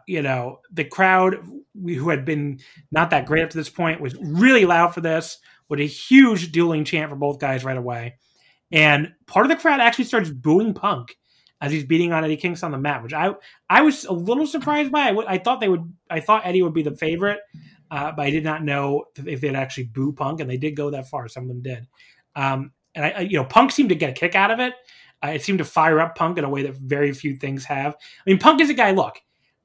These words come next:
Punk needs to be against something, right? Like, he needs <laughs> something.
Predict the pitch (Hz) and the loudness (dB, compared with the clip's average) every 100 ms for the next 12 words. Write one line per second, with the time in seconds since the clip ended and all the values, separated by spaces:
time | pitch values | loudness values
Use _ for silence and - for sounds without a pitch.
0 | - 262 339 240 226 240 226 220 190 - | -2 2 2 0 -6 -2 0 0 0 -6
1 | - - _ _ _ _ - - - - | -10 -14 _ _ _ _ -20 -20 -6 -2
2 | 156 160 190 190 151 165 151 - 151 123 | -2 2 2 2 2 2 2 0 0 -2
3 | - - - 156 220 220 _ _ _ _ | -10 -14 -2 2 2 0 _ _ _ _
4 | - 175 - 294 285 254 247 208 - 208 | -2 0 8 8 10 6 4 0 -4 -4
5 | 202 196 196 | -6 -8 -12